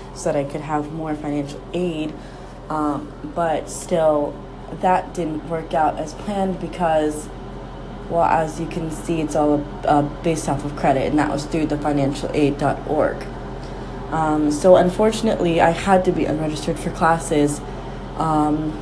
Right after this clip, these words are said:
and couldn't go that semester. And honestly,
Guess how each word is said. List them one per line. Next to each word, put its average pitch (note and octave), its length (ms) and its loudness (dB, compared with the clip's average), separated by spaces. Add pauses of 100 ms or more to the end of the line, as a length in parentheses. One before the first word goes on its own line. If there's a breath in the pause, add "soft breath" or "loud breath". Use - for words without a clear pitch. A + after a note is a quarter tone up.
(160)
and E3+ 240 0
couldn't G#3+ 260 2
go F3+ 160 6
that A3+ 400 2
semester. D#3+ 540 0
And D#3 460 -2
honestly, E3 680 2